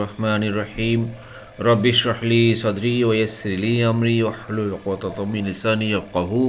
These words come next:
কওলি। রব্বি জিদনি ইলমা। আলহামদুলিল্লাহ, সুম্মা আলহামদুলিল্লাহ। মহান আল্লাহ পাকের দরবারে লাখ কোটি কৃতজ্ঞতা, শুকরিয়া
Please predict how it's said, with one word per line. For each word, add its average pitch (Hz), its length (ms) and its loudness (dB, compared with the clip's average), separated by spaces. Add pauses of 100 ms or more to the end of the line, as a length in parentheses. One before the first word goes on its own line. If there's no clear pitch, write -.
(100)
কওলি। 117 360 2 (600)
রব্বি 113 340 4 (160)
জিদনি 95 240 0 (100)
ইলমা। 107 240 -2 (520)
আলহামদুলিল্লাহ, 113 560 0
সুম্মা 110 300 -4
আলহামদুলিল্লাহ। 123 580 -4
মহান 156 200 -2 (320)
আল্লাহ 107 240 2
পাকের 95 200 -2
দরবারে 87 260 -2
লাখ 82 100 -8
কোটি 90 220 -12
কৃতজ্ঞতা, 113 480 -8 (120)
শুকরিয়া 110 380 0